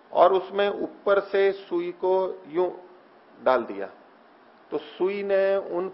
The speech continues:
पत्तों को जैसे एक ही क्षण में भेद दिया। मोटी प्रतीति तो यही होगी ना, जैसे यूं किया एकदम से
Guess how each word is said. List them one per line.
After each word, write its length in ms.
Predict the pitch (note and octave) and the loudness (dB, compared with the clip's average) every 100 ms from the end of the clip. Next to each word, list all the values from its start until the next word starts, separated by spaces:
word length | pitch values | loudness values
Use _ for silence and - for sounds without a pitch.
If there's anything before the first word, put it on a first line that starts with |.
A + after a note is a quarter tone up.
| - | -2
पत्तों 500 | D#3 - - F3+ F3+ | -2 -2 -2 0 0
को 480 | F3+ F#3 G3 F#3 - - - - - | 0 2 2 0 -8 -20 -20 -20 -8
जैसे 360 | C3+ C#3 F#3 - | -8 -4 -6 -2
एक 180 | F3 F3+ A3+ | 0 0 0
ही 80 | |
क्षण 320 | A3 - G3 F#3+ | -6 -4 -2 0
में 140 | F#3 D3+ | 0 2
भेद 220 | C3+ - | 0 0
दिया। 180 | A2 G#2+ - - - - - - - - _ _ _ A#2 | -8 -8 -12 -20 -20 -20 -20 -20 -20 -20 _ _ _ -2
मोटी 240 | C3+ F3+ | 0 2
प्रतीति 420 | F3+ G3 G3 G3+ | 0 0 -2 -2
तो 120 | G3+ | 0
यही 220 | G3 G3 G3 | 2 0 0
होगी 260 | G3 A3 | -6 -6
ना, 160 | G3+ C#3 - - - - - - - - - - | -12 -14 -18 -20 -20 -20 -20 -20 -20 -20 -10 2
जैसे 280 | C#3 D3 F#3+ | 2 2 0
यूं 200 | F#3+ F#3+ | 0 -2
किया 300 | - G#3 G#3+ | 4 4 6
एकदम 440 | F3 D#3+ D#3 F#3+ | 2 0 2 2
से 400 | F3+ E3+ - - | 2 -4 -4 -16